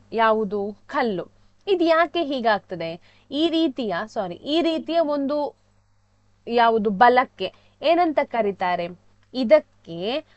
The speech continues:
ಆ, ಕೇಂದ್ರಾಭಿಮುಖ ಬಲ ಅಂತ ಹೇಳ್ತಾರೆ. ಇದು ಯಾಕೆ ಅಂತ ಹೇಳಿ ಒಮ್ಮೆ ನೋಡೋಣ. ಒಂದು ವಸ್ತು ಬದಲಾವಣೆಗೊಳ್ಳುವ ದಿಕ್ಕು, ಬದಲಾವಣೆ ಆಗುವ ವೇಗ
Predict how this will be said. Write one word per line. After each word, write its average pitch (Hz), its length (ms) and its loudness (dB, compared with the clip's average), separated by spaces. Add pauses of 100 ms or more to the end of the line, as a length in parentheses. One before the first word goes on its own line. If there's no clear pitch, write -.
(160)
ಆ, 208 380 -4
ಕೇಂದ್ರಾಭಿಮುಖ 285 1200 -2
ಬಲ 202 280 -2
ಅಂತ 170 320 -6
ಹೇಳ್ತಾರೆ. 233 640 -2
ಇದು 269 160 -8
ಯಾಕೆ 220 480 -4
ಅಂತ 202 240 -8
ಹೇಳಿ 196 300 -6
ಒಮ್ಮೆ 302 240 0
ನೋಡೋಣ. 185 340 -4 (760)
ಒಂದು 320 340 2
ವಸ್ತು 233 760 -4 (460)
ಬದಲಾವಣೆಗೊಳ್ಳುವ 285 1080 4 (140)
ದಿಕ್ಕು, 208 580 -2 (320)
ಬದಲಾವಣೆ 320 760 4
ಆಗುವ 320 340 0
ವೇಗ 233 400 2